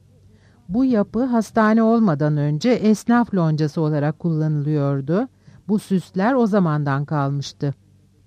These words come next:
Odalar kırmızı malta taşıyla döşenmişti, her hafta yıkarlardı, her karyolanın önünde de hasır seriliydi. Zaten bu iki hanımın idare ettiği ev baştan ayağa pırıl pırıl tertemizdi.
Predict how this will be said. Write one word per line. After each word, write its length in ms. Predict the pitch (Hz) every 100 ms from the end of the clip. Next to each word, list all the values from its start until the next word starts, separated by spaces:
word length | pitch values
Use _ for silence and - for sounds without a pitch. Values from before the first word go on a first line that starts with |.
| _ _ _
Odalar 640 | - 196 202 208 220 277 -
kırmızı 480 | 226 220 220 202 254
malta 380 | 226 220 190
taşıyla 560 | 160 160 - 156 143 147
döşenmişti, 880 | 151 147 156 131 139 147 - - 240
her 200 | 226 247
hafta 340 | 185 147 -
yıkarlardı, 1080 | 226 208 202 190 175 170 170 147 135 135 180 - _ _
her 260 | - 220 247
karyolanın 640 | 214 208 208 165 160 156
önünde 400 | 151 151 156 180
de 60 | 240
hasır 340 | 214 196 202
seriliydi. 800 | 160 160 135 135 135 135 131 131 _ - _ _ _ - _ _ _
Zaten 500 | 202 208 240 294 254
bu 80 | 214
iki 260 | 196 285
hanımın 420 | 233 208 180 175
idare 520 | 220 175 202 190 202 196
ettiği 380 | - - 202
ev 340 | 202 170 208 196
baştan 400 | 196 196 247 220
ayağa 340 | 165 156 185
pırıl 340 | 233 226 214 190
pırıl 320 | 156 175 247
tertemizdi. 840 | 226 196 180 165 151 139 131 139